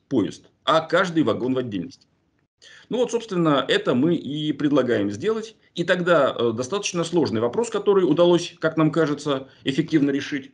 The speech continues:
это выбор, э, модели, э, вагонопотока. Вот, значит, есть такая модель бимап, Batch Markovian Arrival Process, то есть, иначе говоря,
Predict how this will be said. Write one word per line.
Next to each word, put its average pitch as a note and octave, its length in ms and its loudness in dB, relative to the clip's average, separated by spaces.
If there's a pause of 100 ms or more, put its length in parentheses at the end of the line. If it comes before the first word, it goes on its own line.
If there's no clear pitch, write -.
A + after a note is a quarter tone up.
(380)
это F3 480 0
выбор, F3+ 640 -4
э, C3+ 220 -2
модели, E3+ 920 0
э, G#2 720 -2
вагонопотока. D#3 720 -2 (460)
Вот, G3+ 140 2
значит, E3 280 0
есть F3+ 200 -8
такая D#3 280 0
модель C3+ 300 0
бимап, F3 400 -4 (400)
Batch C#3 340 -2
Markovian A#2+ 600 -2
Arrival G#2+ 360 0
Process, A#3 460 -4 (380)
то F3 140 8
есть, E3+ 140 4
иначе E3 280 -2
говоря, D#3 640 0